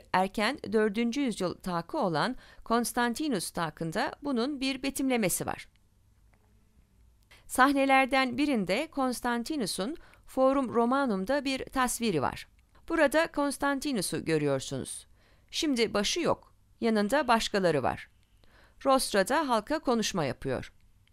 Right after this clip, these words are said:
Etrafında oturan figürler var. Hadrianus ve Marcus Aurelius'u portrelerinden tanıyoruz. Bu çok ilginç konudan gelecek hafta söz edeceğiz.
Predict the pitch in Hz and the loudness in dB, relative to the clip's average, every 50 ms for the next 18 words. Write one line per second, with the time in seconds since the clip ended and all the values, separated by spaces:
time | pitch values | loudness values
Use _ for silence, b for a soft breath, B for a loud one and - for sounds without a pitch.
0 | _ _ b b b b b b b b b b - - 233 - 262 269 262 269 | _ _ b b b b b b b b b b 0 0 0 4 4 6 6 6
1 | 269 - 269 262 233 311 339 - 254 - 262 240 247 330 370 - - 320 233 247 | 4 2 -4 -4 -2 -2 -2 -2 -2 -2 0 0 0 0 0 -2 -2 -2 0 0
2 | 240 214 196 175 156 143 127 113 90 58 - - - _ b b b b b b | 0 2 4 4 4 4 4 2 0 -2 -2 -6 -14 _ b b b b b b
3 | - 220 233 233 220 233 226 226 214 190 185 220 311 339 - - - 226 247 262 | 0 2 2 2 4 2 4 4 4 4 2 0 -4 -6 -8 -6 -2 0 0 0
4 | - - 240 240 233 220 220 - - - 247 - - 214 214 214 214 220 202 180 | 0 0 0 2 2 2 0 -2 -8 -12 -10 -4 0 0 2 2 2 2 2 0
5 | 165 160 - - - - - 277 269 247 - 202 190 175 175 170 170 180 185 240 | 0 -2 -4 -4 -6 -4 -2 -2 -2 -2 -2 -4 -2 -2 -2 -2 -4 -4 -2 -2
6 | 294 359 - - - - 285 254 202 156 131 107 80 - - - - - _ _ | -4 -4 -6 -10 -8 -2 -2 0 2 2 2 0 -2 -4 -8 -14 -14 -18 _ _
7 | _ _ _ _ _ _ b b b b b b - 294 302 269 240 - 339 349 | _ _ _ _ _ _ b b b b b b 0 2 2 2 0 0 -2 -2
8 | - 269 226 202 180 185 196 - - 185 180 180 175 - 262 330 381 403 - 302 | 0 0 -2 -2 -2 -2 -4 -4 -4 -4 -4 -4 -4 -2 -4 -4 -4 -6 -6 -4
9 | 311 311 285 254 233 226 - - 156 - - - 151 - - 147 139 143 139 135 | -2 0 0 0 0 0 0 0 -2 -2 -2 -4 -6 -4 -2 -2 -2 -2 -2 -4
10 | 135 123 - 120 64 - - - | -4 -6 -6 -6 -6 -6 -8 -10